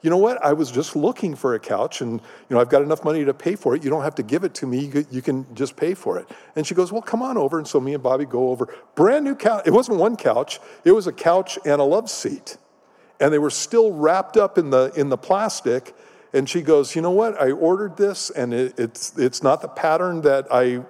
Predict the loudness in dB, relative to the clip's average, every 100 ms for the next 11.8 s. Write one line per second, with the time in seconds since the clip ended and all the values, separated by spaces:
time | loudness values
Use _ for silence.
0 | -12 0 0 0 -2 -2 0 -4 -2 -4
1 | -2 -2 -2 -4 -14 -20 -20 -8 -6 -4
2 | 0 4 4 4 2 -4 -2 0 4 4
3 | 4 2 2 2 -4 -2 0 2 2 2
4 | 2 -2 -2 -6 -4 -2 2 4 4 2
5 | -2 -4 -2 -2 -2 -4 0 0 0 -2
6 | 0 -2 -2 -4 -4 -4 -4 -4 -4 -10
7 | _ _ _ _ _ 0 0 -2 -2 0
8 | 0 -2 -2 -4 -2 0 -2 -2 -16 -20
9 | _ -20 _ -4 0 0 0 -4 2 4
10 | 4 2 0 -2 -8 -8 -12 -14 -18 -20
11 | 0 2 4 2 -4 -2 -6 -6